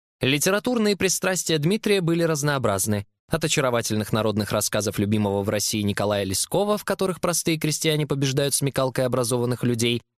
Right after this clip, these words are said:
до мистической поэзии Александра Блока, предрекавшего незадолго до революции тысяча девятьсот семнадцатого года неслыханные перемены,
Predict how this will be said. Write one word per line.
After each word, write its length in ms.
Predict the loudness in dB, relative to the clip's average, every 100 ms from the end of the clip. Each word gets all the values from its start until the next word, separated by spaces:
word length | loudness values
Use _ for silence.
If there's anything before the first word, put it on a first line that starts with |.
| _ 0
до 140 | 2
мистической 680 | 0 -2 -2 -2 -2 -2 0
поэзии 440 | 2 2 2 2
Александра 560 | 0 0 -2 0 0 0
Блока, 480 | 2 0 -2 -8 -10 _ -4
предрекавшего 720 | -2 -2 0 -2 0 0 2
незадолго 560 | 0 0 0 0 0 0
до 80 |
революции 480 | 0 0 0 0 -2
тысяча 340 | -2 -4 -2 -2
девятьсот 320 | -2 -2 -2
семнадцатого 580 | -2 -2 -2 -6 -4 -2
года 300 | 0 0 -4 _ _
неслыханные 800 | 2 2 2 0 0 0 0 0
перемены, 580 | -2 -2 0 -2 -4